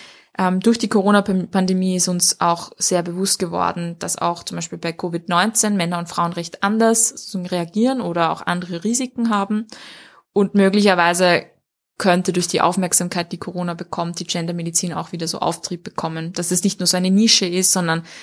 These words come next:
dass das wirklich ein zentrales Thema auch am weiterhin ist, weil es eben, ja, Menschenleben auf dem Spiel stehen.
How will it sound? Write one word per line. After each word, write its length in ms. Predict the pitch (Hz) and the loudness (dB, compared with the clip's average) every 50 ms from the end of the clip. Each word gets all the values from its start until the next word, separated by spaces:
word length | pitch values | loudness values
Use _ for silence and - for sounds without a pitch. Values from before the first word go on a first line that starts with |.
| - - | -12 -6
dass 140 | - 180 - | -4 -2 -2
das 180 | 175 170 - | -2 -2 -2
wirklich 320 | 190 185 - 180 180 - - | -4 -4 -6 -8 -10 -8 -8
ein 100 | 175 165 | -6 -6
zentrales 800 | - 180 180 - - - 151 156 160 170 175 175 - - - _ _ _ _ _ _ _ _ _ _ _ - - - _ _ | -6 -8 -8 -6 -4 0 0 0 0 0 -2 -2 -2 -4 -4 _ _ _ _ _ _ _ _ _ _ _ -20 -20 -20 _ _
Thema 440 | - - 196 196 190 175 170 - - | 2 4 4 4 4 2 2 2 0
auch 180 | 165 - - - _ - | -2 -4 -8 -12 _ -2
am 160 | 185 180 170 | 0 2 2
weiterhin 380 | 165 165 165 - 175 180 175 | 2 2 0 0 -2 -2 -2
ist, 260 | 180 170 170 - - 185 | -2 -2 -2 -2 0 2
weil 160 | 180 180 190 | 2 2 2
es 80 | 190 | 2
eben, 260 | - - 190 180 180 180 | 0 -2 0 0 0 0
ja, 340 | 180 170 165 160 - - _ - | 0 0 0 0 -2 -10 _ -4
Menschenleben 800 | 185 180 175 175 - - - 175 165 165 160 165 165 160 175 - _ _ - | -2 0 2 2 2 2 2 0 0 0 0 -2 -4 -8 -8 -12 _ _ -8
auf 140 | 175 170 170 | -8 -8 -6
dem 100 | 175 175 | -6 -6
Spiel 260 | 170 - - 175 170 | -6 -6 -6 -6 -6
stehen. 380 | - - - 170 170 170 165 | -6 -8 -8 -8 -10 -10 -14